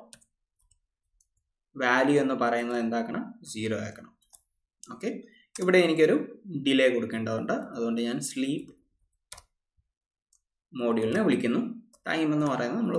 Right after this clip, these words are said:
വൺ കൊടുക്കാം. അപ്പം നമ്മുടെ പരിപാടികൾ ഏകദേശം, code ഏകദേശം സെറ്റ് ആയിട്ടുണ്ട്. നമുക്ക് ഇതിനെ ഒന്ന്, ആ, load ചെയ്യാനായിട്ട് നോക്കാം. Pico connect ചെയ്തിട്ടുണ്ട് യു എസ് ബി ഇതുമായിട്ട്. നമുക്കിവിടെ ഒരു, ഒരു എൽ ഇ ഡി ഉണ്ട്. നമുക്ക്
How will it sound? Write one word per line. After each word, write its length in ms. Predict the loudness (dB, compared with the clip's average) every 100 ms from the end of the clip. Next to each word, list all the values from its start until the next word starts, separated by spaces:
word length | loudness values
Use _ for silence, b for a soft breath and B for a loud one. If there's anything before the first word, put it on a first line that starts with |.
| 0
വൺ 80 | -2 -6
കൊടുക്കാം. 260 | -10 -12 -6
അപ്പം 140 | -2
നമ്മുടെ 180 | 0 2 4
പരിപാടികൾ 420 | 6 6 6 2 2
ഏകദേശം, 340 | 2 2 0 -2
code 240 | 2 4 4
ഏകദേശം 360 | 4 2 -2 -4 -6
സെറ്റ് 240 | -4 -2
ആയിട്ടുണ്ട്. 360 | -2 -2 -6 -6 -8 B B B _ -6
നമുക്ക് 260 | -6 0 0
ഇതിനെ 260 | 2 0 0 -2 -6
ഒന്ന്, 280 | -4 -4 -4 -6 -10 -14 -12
ആ, 40 | -10 -8 -2
load 200 | 0 2
ചെയ്യാനായിട്ട് 420 | 0 0 -2 -4 -4
നോക്കാം. 260 | -6 -4 -6 -6 -14 B B _ -6
Pico 260 | -4 -2 -2
connect 280 | -2 -6 -4
ചെയ്തിട്ടുണ്ട് 420 | -2 -2 -4 -4 -4
യു 80 | -4 -6
എസ് 120 | -6
ബി 100 | -6 -6 -10
ഇതുമായിട്ട്. 380 | -12 -10 -8 -6 -8 -12 _ _ _
നമുക്കിവിടെ 360 | -14 -10 -2 -2
ഒരു, 80 | 0 -2
ഒരു 100 | -2 -2
എൽ 120 | 0 0
ഇ 20 | 0
ഡി 60 | 0
ഉണ്ട്. 160 | -2 -6 -10
നമുക്ക് 240 | -12 -8